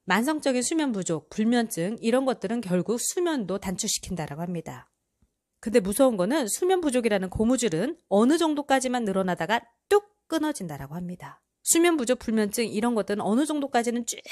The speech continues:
늘어나기만 하다가 결국 어느 순간에 뚝 끊어진다라는 거죠.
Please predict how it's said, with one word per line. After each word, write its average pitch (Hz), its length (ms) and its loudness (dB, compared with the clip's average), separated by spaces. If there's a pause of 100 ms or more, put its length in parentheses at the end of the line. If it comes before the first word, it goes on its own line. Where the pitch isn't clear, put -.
(160)
늘어나기만 208 520 0
하다가 214 520 -4
결국 175 400 -4
어느 214 240 0
순간에 226 400 -2 (120)
뚝 - 280 -6
끊어진다라는 175 720 -4
거죠. - 220 -16